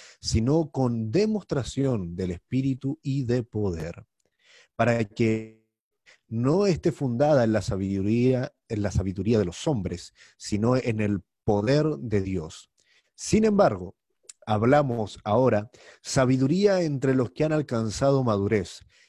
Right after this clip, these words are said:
y sabiduría no de este siglo, ni de los príncipes de este siglo que perecen, mas sabiduría de Dios en misterio, la sabiduría oculta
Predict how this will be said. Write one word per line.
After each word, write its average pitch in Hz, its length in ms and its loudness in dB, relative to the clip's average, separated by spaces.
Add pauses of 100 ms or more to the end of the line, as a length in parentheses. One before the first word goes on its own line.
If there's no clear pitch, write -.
(160)
y 156 120 0
sabiduría 135 840 2
no 175 520 0
de 208 180 6
este - 220 -6
siglo, 113 680 -4 (120)
ni 143 220 2
de 151 140 4
los 135 200 2 (160)
príncipes 120 640 -2
de 95 120 0
este 92 180 -6
siglo 110 420 -2
que 101 120 -6
perecen, 92 560 -6 (520)
mas 110 500 -2 (300)
sabiduría 104 720 0
de 98 300 -4
Dios 101 460 -2 (160)
en 101 180 -4
misterio, 92 560 -6 (340)
la 117 260 2
sabiduría 117 640 2
oculta 110 640 -4